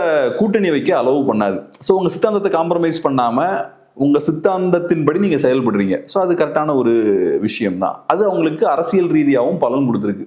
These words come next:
ஒண்ணுல இருந்து எட்டா வந்து நிக்கிறாங்க. இந்த எலெக்ஷன் ஒண்ணு முக்கியமான எலெக்ஷன், ரெண்டாவது என் டி கேவுக்கு இது கொஞ்சம் கஷ்டமான எலெக்ஷனும் கூட, டிஃபிகல்ட்டான எலெக்ஷனும் கூட. அதுக்கான காரணம் என்னன்னா, திமுக எதிர்ப்பு வாக்குகளை வாங்குறதுல போட்டி இருக்கு அதிகமா.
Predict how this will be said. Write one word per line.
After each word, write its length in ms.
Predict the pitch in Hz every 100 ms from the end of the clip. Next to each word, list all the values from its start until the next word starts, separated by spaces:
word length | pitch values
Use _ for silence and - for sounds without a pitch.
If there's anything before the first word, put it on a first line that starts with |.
| -
ஒண்ணுல 240 | 131 147
இருந்து 240 | 127 151 143
எட்டா 260 | 120 143
வந்து 220 | 123 117
நிக்கிறாங்க. 400 | 120 98 101 92 - - - - - - - - - -
இந்த 260 | 247 320
எலெக்ஷன் 400 | 214 196 - 247 285
ஒண்ணு 300 | 156 175 214 233 254 240 - - _ -
முக்கியமான 500 | 139 180 180 170 147
எலெக்ஷன், 400 | 127 - 214 226
ரெண்டாவது 540 | 139 160 165 143 156 170 143 120 107
என் 180 | 127 139
டி 80 |
கேவுக்கு 360 | 165 135 117 120
இது 140 | 175
கொஞ்சம் 220 | 151 139 120
கஷ்டமான 380 | 131 175 170
எலெக்ஷனும் 300 | 135 117 123
கூட, 180 | 104 95 -
டிஃபிகல்ட்டான 560 | 139 139 170 160 143 127
எலெக்ஷனும் 400 | 101 101 107 101
கூட. 140 | 92 - - _ -
அதுக்கான 360 | 196 190 175
காரணம் 440 | 165 151 160 160 143
என்னன்னா, 360 | 120 113 170 214 175 139 113 90 98 - - - - _ -
திமுக 380 | 233 240 220 208
எதிர்ப்பு 340 | 175 196 196
வாக்குகளை 520 | 180 165 165 151 143 127 117 107 101
வாங்குறதுல 500 | 117 143 151 135 175
போட்டி 280 | - 156 147
இருக்கு 200 | 107 101
அதிகமா. 340 | 95 95 87